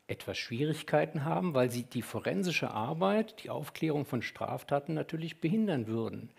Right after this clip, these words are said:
Und diese Straftaten, ich habe hier das Bild von dem Terrorangriff in Nizza, äh, das Bild vom Sturm auf den Kapito-, auf das Kapitol, diese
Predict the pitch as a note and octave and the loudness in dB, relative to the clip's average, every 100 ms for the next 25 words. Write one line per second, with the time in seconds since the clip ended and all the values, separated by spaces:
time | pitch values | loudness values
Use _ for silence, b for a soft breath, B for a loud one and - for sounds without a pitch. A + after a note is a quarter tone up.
0 | B B B B B2 A#2 B2 - - A#2 | B B B B -6 0 0 2 6 8
1 | C#3+ - D#3+ D#3+ D#3 - A#2+ - A2 - | 6 8 6 6 2 -2 -4 -4 -6 -6
2 | - C3+ - A#2+ G#2 G2+ B B B B | -4 -4 -2 -4 -2 -4 B B B B
3 | B - B2+ B2+ B2 - A#2 - B2 F#3 | B 0 2 2 -2 -2 -4 -2 2 2
4 | - - E3+ E3+ D#3 B B B B D#3+ | 2 2 6 6 4 B B B B -8
5 | G#2 - - - - - C3+ C3 - A2+ | -6 -8 -10 -14 -18 -8 -4 -4 -4 -4
6 | A2+ - C#3+ C#3+ A2+ - A2 A#2 G#2+ A2 | -2 0 2 2 0 -4 -2 -2 -2 -4
7 | - C3 D3+ - - A2 - A#2+ A2 - | -4 -6 -4 -4 -4 -4 -4 -6 -6 -6
8 | B2+ C3+ F#3 A3+ B B B B B B | -2 2 2 2 B B B B B B
9 | - D3+ E3+ G3 G3 | -4 0 6 8 8